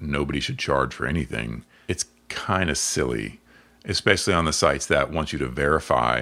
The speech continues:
and prove that you are yourself uploading your own pictures. They will often then have a disclaimer, you know,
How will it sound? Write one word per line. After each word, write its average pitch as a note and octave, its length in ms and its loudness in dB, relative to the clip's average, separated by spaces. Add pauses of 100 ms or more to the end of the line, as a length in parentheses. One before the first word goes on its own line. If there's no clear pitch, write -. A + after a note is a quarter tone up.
and C2 160 -6
prove C#2+ 300 -4
that C2 160 -2
you C#2 200 -4
are B1 220 -2
yourself B1+ 800 -2
uploading C#2+ 440 0
your C#2 200 -2
own C2 180 -4
pictures. A#1+ 640 -4 (400)
They F#2+ 120 2
will D#2+ 120 2
often E2+ 300 4
then D#2 160 2
have D2+ 160 2
a C2+ 40 -6
disclaimer, C2+ 580 -4
you B1+ 140 -4
know, A#1+ 400 -4